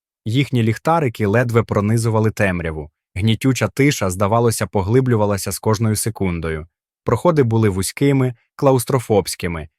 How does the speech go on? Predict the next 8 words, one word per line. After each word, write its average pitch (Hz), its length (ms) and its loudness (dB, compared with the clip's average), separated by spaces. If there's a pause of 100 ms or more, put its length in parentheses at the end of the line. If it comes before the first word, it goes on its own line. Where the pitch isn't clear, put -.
а 101 120 -2
повітря 113 540 0
ледь 110 200 0
відчутно 101 560 -4
пахло 120 440 -2
вологою 101 520 0
землею, 90 580 -4 (160)
старою 113 680 0